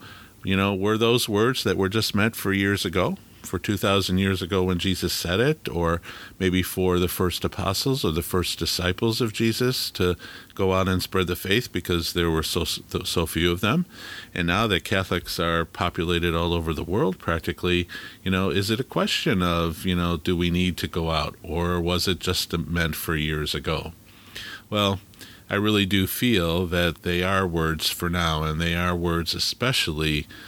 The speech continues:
for the world that we are living in right now. Um, so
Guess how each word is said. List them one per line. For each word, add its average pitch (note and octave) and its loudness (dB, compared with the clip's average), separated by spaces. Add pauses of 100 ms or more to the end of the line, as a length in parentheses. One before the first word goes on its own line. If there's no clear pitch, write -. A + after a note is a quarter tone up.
(140)
for F#2 -2
the E2+ 2
world E2+ 0
that E2+ -2
we F2+ 2
are E2 0
living D2+ -2
in D2+ -4
right D2 -4
now. D#2+ 0 (680)
Um, E2+ 0
so F#2 0